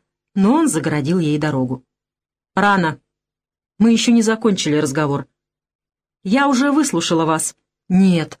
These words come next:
вы должны услышать все до конца о моих крестных муках». Она расхохоталась ему прямо в лицо. «Ваших крестных муках? И вы говорите это мне? Мне? Я, право, жалею, что вас никто не слышит».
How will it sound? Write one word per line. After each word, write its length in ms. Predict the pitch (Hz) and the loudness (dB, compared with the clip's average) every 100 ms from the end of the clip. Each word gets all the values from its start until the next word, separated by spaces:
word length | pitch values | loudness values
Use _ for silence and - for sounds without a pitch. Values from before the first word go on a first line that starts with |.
| _ | _
вы 140 | 180 233 | -2 2
должны 360 | 226 208 240 | 2 2 2
услышать 440 | 233 233 254 254 247 | 2 2 0 0 -6
все 280 | - 277 202 | -4 -2 -2
до 120 | 180 | 0
конца 500 | 226 226 - 165 127 - | 0 0 0 -4 -4 -2
о 100 | 190 | 2
моих 380 | 170 180 180 | 2 0 -2
крестных 520 | - 190 165 - 151 - | -2 0 0 -2 -4 0
муках». 480 | 175 165 131 - _ _ _ _ _ _ _ _ _ _ - | 0 0 -8 -10 _ _ _ _ _ _ _ _ _ _ -2
Она 280 | 208 285 302 | 2 2 2
расхохоталась 920 | 285 - 254 208 202 302 294 262 247 | -2 -2 -2 -2 0 0 0 0 0
ему 200 | 226 214 | 0 0
прямо 360 | 170 160 156 | -2 -2 -2
в 60 | 147 | -2
лицо. 400 | 147 - 139 131 _ _ | -6 -4 -4 -6 _ _
«Ваших 600 | - 160 196 285 - 185 - | -6 0 2 0 -2 -4 -2
крестных 580 | 202 254 269 - 160 | 0 0 0 -2 -2
муках? 580 | 170 226 392 403 131 - _ _ | 0 2 2 0 -8 -10 _ _
И 100 | 220 | 2
вы 120 | 220 277 | 4 4
говорите 440 | 247 247 294 254 | 2 2 0 0
это 140 | 233 | 2
мне? 320 | 214 226 349 381 _ _ _ _ _ | 4 4 2 -2 _ _ _ _ _
Мне? 440 | 185 190 208 294 320 _ _ _ _ - | 2 4 6 4 0 _ _ _ _ -8
Я, 200 | 180 226 | 0 0
право, 260 | 226 208 208 | 2 0 0
жалею, 480 | 208 226 277 160 - | 0 0 0 -2 -4
что 200 | - 240 | -4 0
вас 180 | 233 233 | 2 2
никто 240 | 247 254 | 2 4
не 100 | 262 | 2
слышит». 460 | 262 262 190 - | 2 0 0 -4